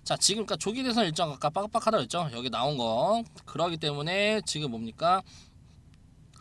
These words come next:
계속 이슈들이 나오고 있죠. 어떤 정책을 할 건지, 이것들 할 건, 뭐를 할 건지. 그러기 때문에 지금 뭐 계속 <clears throat> 여당과 야당이 싸우고 있는데,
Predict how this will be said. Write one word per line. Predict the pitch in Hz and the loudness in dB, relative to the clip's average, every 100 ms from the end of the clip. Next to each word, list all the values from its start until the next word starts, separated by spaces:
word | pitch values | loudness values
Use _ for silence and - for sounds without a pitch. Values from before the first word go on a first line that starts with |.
| - - - - - 151 - | -20 -20 -20 -14 -12 -10 -2
계속 | 156 160 156 | 0 2 0
이슈들이 | 131 - 226 202 | 2 0 2 0
나오고 | 123 135 147 | 2 2 2
있죠. | - 160 131 | 0 0 0
어떤 | 117 165 156 | -2 -2 0
정책을 | 143 135 156 143 | -2 -2 0 2
할 | 156 | 0
건지, | 156 123 127 139 151 | 0 -2 -2 0 0
이것들 | 135 131 120 113 - - 120 | -2 -4 -6 -8 -18 -20 -20
할 | - 180 180 | -6 -4 -2
건, | 156 131 - - - - | -4 -6 -16 -20 -20 -12
뭐를 | 127 139 | -4 0
할 | 156 | 0
건지. | 165 131 131 175 196 - - - - | 0 -2 -2 -2 -4 -8 -20 -20 -18
그러기 | - 175 190 | 0 2 4
때문에 | 175 180 165 143 147 165 170 | 2 -2 0 2 2 0 0
지금 | - 151 156 | -2 -2 -2
뭐 | 131 135 127 | -2 -2 -4
계속 | - 135 180 170 127 - - - | -6 -4 -4 -4 -8 -16 -20 -8
<clears throat> | - 160 - | -2 -2 -2
여당과 | 131 143 170 143 | -2 0 4 4
야당이 | 113 156 | 4 0
싸우고 | 139 185 214 | 2 4 4
있는데, | 139 120 151 202 | 2 -2 0 0